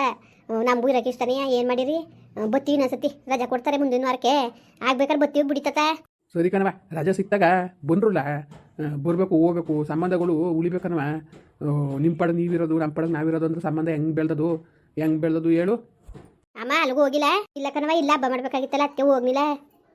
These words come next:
Speaker 1: ಫೋನ್ ಗೀನ್ ಮಾಡಿತ್ತ ಅಜ್ಜಿ? ಮಾಡಿತ್ತು, ಮಾಡಿತ್ತು, ಅವತ್ತೇ ಮನೆ ದಿವಸ ಬಾ ಹಬ್ಬಕ್ಕೆ ಬವ್ವ ಅಂದ್ಬಿಟ್ಟು, "ಇಲ್ಲ ಬತ್ತೀನಿ ಸುಮ್ನಿರಜ್ಜಿ" ಅಂತ ಅಂದೆ ನಾನು. ಹೋಗ್ಬಿಟ್ಟು ಹೋಗಿರಿ ಒಂದ್ಸತಿ.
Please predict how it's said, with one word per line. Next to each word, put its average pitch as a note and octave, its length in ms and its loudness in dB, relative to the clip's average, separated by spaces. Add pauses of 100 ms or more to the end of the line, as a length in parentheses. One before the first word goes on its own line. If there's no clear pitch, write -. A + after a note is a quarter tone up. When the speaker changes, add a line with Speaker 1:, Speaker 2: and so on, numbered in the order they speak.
(220)
Speaker 1:
ಫೋನ್ C#4+ 240 0
ಗೀನ್ D4 120 4
ಮಾಡಿತ್ತ D4 240 0
ಅಜ್ಜಿ? D#4+ 280 2 (260)
ಮಾಡಿತ್ತು, B3 300 -2
ಮಾಡಿತ್ತು, D4 320 0
ಅವತ್ತೇ C#4 580 0
ಮನೆ A#3+ 200 -2
ದಿವಸ A3+ 160 -8 (380)
ಬಾ B3+ 100 2
ಹಬ್ಬಕ್ಕೆ A#3+ 600 -2 (360)
ಬವ್ವ A#3 200 2
ಅಂದ್ಬಿಟ್ಟು, A#3 600 -6
"ಇಲ್ಲ A3 140 0 (220)
ಬತ್ತೀನಿ A3 340 -4
ಸುಮ್ನಿರಜ್ಜಿ" A3+ 720 -4 (240)
ಅಂತ G3 160 -6
ಅಂದೆ G3+ 220 -4
ನಾನು. G3+ 160 -2 (640)
ಹೋಗ್ಬಿಟ್ಟು C#4+ 260 2
ಹೋಗಿರಿ C#4+ 240 4
ಒಂದ್ಸತಿ. D4+ 400 0